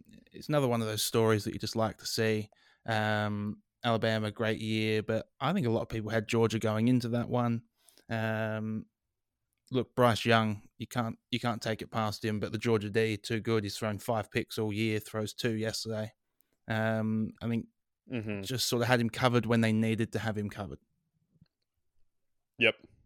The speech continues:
Speaker 2: Yeah, and, and, I mean, they brought pressure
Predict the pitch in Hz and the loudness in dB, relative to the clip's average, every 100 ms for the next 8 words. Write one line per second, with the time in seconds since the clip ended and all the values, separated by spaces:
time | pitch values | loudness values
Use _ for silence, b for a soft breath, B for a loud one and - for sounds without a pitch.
0 | _ _ b b b b b b b b | _ _ b b b b b b b b
1 | - 143 143 107 120 117 107 113 117 127 | 4 6 6 4 4 4 4 0 2 2
2 | 139 139 110 - _ - 123 120 123 104 | 4 6 6 2 _ 2 4 4 0 -2
3 | 101 | -4